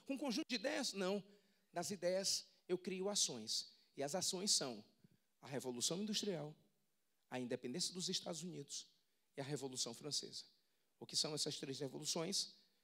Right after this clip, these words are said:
Elas são as revoluções iluministas que acabam com o absolutismo. Mas quando a Revolução Francesa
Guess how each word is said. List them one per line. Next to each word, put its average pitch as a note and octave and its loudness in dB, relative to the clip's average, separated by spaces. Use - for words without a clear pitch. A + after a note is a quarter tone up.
Elas B2+ 2
são A#2 2
as B2 -6
revoluções B2 -2
iluministas D3 -4
que - -6
acabam C3 -6
com C3+ -8
o A#2+ -4
absolutismo. D#3+ -4
Mas C3+ -2
quando C3+ -4
a - -2
Revolução C#3 -2
Francesa A#2 -2